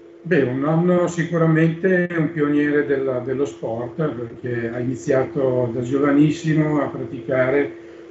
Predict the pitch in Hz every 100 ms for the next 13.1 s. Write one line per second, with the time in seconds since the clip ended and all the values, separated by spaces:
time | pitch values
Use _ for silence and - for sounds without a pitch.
0 | - 170 160 165 160 151 156 147 135 147
1 | - 147 143 139 135 135 151 135 127 120
2 | 117 127 - 131 135 123 139 123 117 110
3 | - 113 127 139 - 156 160 - 165 170
4 | - 165 127 120 135 - 113 117 120 127
5 | 131 139 139 - - - - - - 165
6 | 143 147 147 147 - 131 123 135 131 135
7 | 139 113 139 147 139 135 135 143 - 135
8 | 127 - 147 147 - - - - - -
9 | 135 - - 151 143 - - 147 139 -
10 | - 147 147 - 156 156 143 139 165 -
11 | 127 123 123 117 117 117 - 113 110 110
12 | 110 110 131 120 123 139 - 143 135 139